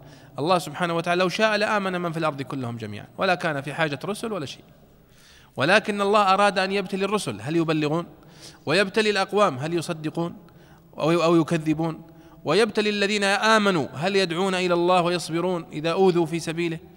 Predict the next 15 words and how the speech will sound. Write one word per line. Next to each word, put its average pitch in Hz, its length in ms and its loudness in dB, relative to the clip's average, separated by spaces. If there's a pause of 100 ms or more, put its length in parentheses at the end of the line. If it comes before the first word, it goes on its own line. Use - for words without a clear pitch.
(400)
ولذلك 127 420 -2
تجدون 165 400 -6
البلاء 170 600 -2 (320)
منصوص 196 380 -2
عليه 240 220 0
في 175 60 -8
القرآن 180 320 -6
الكريم 190 260 -10
في 180 100 -10
مواضع 196 340 -4
كثيرة. 190 420 -8 (440)
ألف 185 300 2
لام 190 400 0
ميم، 240 260 -6 (240)
سورة 175 240 -4